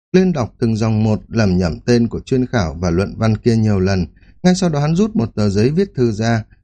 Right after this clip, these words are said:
tìm bút máy rồi dùng ngôn từ thể hiện sự biết ơn của mình. "Melissa, mai em gửi bức thư này giúp anh nha, đây là cước phí." Lên bỏ thư vào phong bì rồi đưa chi phí dư vào cạnh sách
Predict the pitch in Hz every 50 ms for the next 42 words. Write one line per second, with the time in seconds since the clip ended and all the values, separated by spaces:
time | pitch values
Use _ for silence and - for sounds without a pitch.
0 | _ _ 147 143 143 151 170 202 - - 104 104 101 120 175 226 247 240 127 110
1 | 101 92 110 104 104 117 147 160 156 156 _ - 113 104 92 82 - - 90 85
2 | 87 101 98 - - - 101 90 117 175 180 - - 123 123 123 117 - 80 85
3 | 90 98 90 80 76 - _ _ _ _ - - _ _ _ _ _ _ _ _
4 | 101 104 104 104 98 - - 117 117 117 113 - _ _ _ _ _ - - 170
5 | 170 170 175 147 131 113 98 123 175 190 190 - 175 160 151 127 101 85 82 110
6 | 117 120 - - 113 113 107 110 113 104 95 - - - - 113 117 101 90 82
7 | - - 180 185 - - - 107 127 185 240 247 - - - _ _ - - _
8 | _ _ 190 190 196 185 156 120 95 92 - 170 175 175 156 143 113 104 - 160
9 | 160 147 135 123 101 90 82 - 85 82 98 107 110 - - 120 113 - - 101
10 | 113 139 135 127 131 131 127 123 - - - - - - 127 131 123 123 - -
11 | 127 123 - - - 202